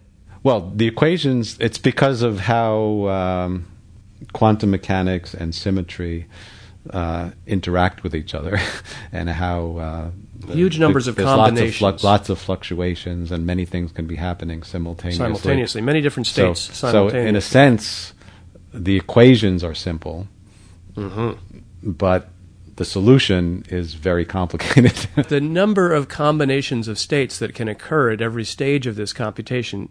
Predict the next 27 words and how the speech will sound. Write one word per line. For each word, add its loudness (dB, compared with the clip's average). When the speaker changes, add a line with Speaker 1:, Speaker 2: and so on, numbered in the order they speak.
Speaker 2:
is -8
so -2
great -6
Speaker 1:
Yes. 0
Speaker 2:
that 0
it -2
taxes -2
the -4
most -4
powerful -2
computers -4
on -4
Earth 0
Speaker 1:
That's 6
Speaker 2:
to, 4
Speaker 1:
right. 0
Speaker 2:
to -4
compute -2
just -4
a -8
few, 0
uh, 4
a 0
few 4
kinds 0
of -2
events. -2